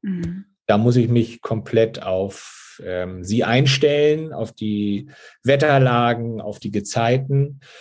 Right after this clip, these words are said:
Speaker 2: ähm, und plane dann meine Sachen sozusagen um die, äh, Tidenverhältnisse drumherum.
Speaker 1: Sehr cool, ja, stimmt.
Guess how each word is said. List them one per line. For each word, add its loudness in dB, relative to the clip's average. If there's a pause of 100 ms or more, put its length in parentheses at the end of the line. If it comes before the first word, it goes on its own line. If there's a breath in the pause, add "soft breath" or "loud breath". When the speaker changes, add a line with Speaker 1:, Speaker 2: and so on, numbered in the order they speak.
(260 loud breath)
Speaker 2:
ähm, 0
und -4
plane 4 (240)
dann -2
meine 2
Sachen 0
sozusagen 0
um 2
die, 0 (180)
äh, 0
Tidenverhältnisse 2
drumherum. -4 (840)
Speaker 1:
Sehr -6 (140)
cool, -2
ja, -2
stimmt. -8